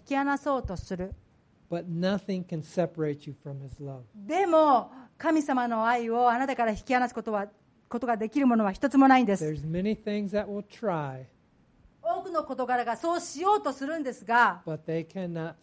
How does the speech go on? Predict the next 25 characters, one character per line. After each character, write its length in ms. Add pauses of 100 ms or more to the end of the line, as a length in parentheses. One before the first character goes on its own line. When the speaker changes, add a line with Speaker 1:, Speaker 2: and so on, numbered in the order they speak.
(100)
Speaker 2:
succeed. 520 (260)
Speaker 1:
で 100
も 140
そ 100
れ 120
ら 120
は 320 (160)
成 220
功 180
し 100
ま 120
せ 160
ん。 100 (580)
Speaker 2:
But 300 (1300)
there 320
is 100
a 40
lot 480
that 220
can 160
separate 680
him 460 (400)
for 220
your 400
love 380